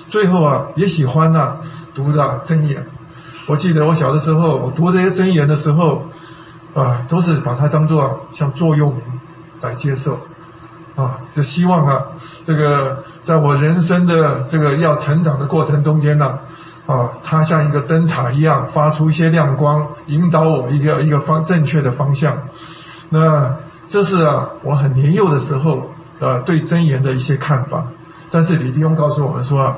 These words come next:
要小心，要小心啊！我们从啊，这个约伯记的，还有啊，其他的，我们以前读过就知道，这些所有的东西，当我们的寻求的态度不是朝着神，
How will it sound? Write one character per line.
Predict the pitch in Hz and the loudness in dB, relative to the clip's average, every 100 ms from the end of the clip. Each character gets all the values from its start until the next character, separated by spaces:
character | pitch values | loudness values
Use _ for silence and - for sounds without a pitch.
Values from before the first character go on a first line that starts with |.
| - - | -10 -4
要 | 139 | -2
小 | 127 - | 0 -2
心， | - 139 127 - - - - - - - - - - | -2 0 2 0 -8 -20 -20 -20 -20 -20 -20 -20 -2
要 | 156 | 0
小 | 123 143 - | 2 2 2
心 | 156 147 139 - - - | 2 2 2 -2 -8 -2
啊！ | 143 | 0
我 | 131 151 | 2 2
们 | 175 | 2
从 | 175 156 160 | 2 2 2
啊， | - - - - - | 0 -6 -14 -18 -6
这 | 170 | 0
个 | 165 | 2
约 | 165 202 190 | 2 2 2
伯 | 151 160 | 2 2
记 | 190 170 | 2 2
的， | 165 143 | 2 2
还 | 120 | 2
有 | 165 147 | 2 2
啊， | 143 | 2
其 | 139 165 | 0 0
他 | 160 170 | 2 4
的， | 156 | 2
我 | 139 | 2
们 | 139 160 | 2 2
以 | |
前 | 131 143 | 2 2
读 | 143 147 | 2 2
过 | 156 | 2
就 | 143 | 0
知 | 139 151 | 0 0
道， | 147 90 - - - - - | 0 0 -6 -12 -18 -18 -2
这 | 208 | 0
些 | 208 226 | 2 0
所 | 160 - 180 233 247 | 0 0 2 4 2
有 | 240 165 | 2 2
的 | 147 | 2
东 | 160 180 | 2 2
西， | 175 180 190 185 - - | 0 0 -2 -4 -10 -10
当 | 175 180 | -4 -2
我 | 156 131 | 0 0
们 | 147 | 0
的 | 160 160 - - - | 2 0 -2 -10 -18
寻 | - - 156 180 190 | -10 -2 0 0 -2
求 | 147 143 | -2 0
的 | 151 147 | -2 -4
态 | - 202 185 160 | -4 0 2 2
度 | 135 170 139 131 - - - - - - - - | 0 0 0 -4 -10 -16 -20 -20 -20 -20 -10 -2
不 | 190 | 0
是 | 208 170 | 2 0
朝 | - 131 160 | -2 -2 0
着 | 180 165 | 2 0
神， | 127 131 120 139 175 | 0 0 2 2 0